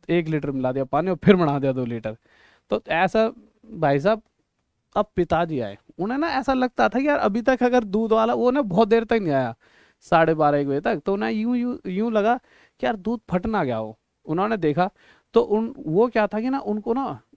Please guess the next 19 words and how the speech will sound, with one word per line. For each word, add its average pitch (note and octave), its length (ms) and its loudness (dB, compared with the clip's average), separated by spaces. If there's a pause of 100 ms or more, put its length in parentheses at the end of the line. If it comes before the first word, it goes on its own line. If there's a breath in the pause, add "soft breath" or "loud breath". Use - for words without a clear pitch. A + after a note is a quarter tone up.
(180)
दूध F3 380 -2
का A#3+ 140 -4
ना B3 120 -2
कि A3 200 -4
गाढ़ा E3 380 6
है, F#3+ 100 2
कैसा F3 280 2
है, F#3+ 100 2
बचपन G#3+ 480 -2
दूध G3 260 -2
का A#3+ 80 2
ही A#3 80 2
काम A#3 240 2
कराया, A3+ 500 -2
उनकी G#3+ 240 -4 (180)
जवानी F#3+ 280 4
निकल G#3 220 0
गई। G3+ 160 -2 (420 soft breath)
उन्होंने A3+ 260 2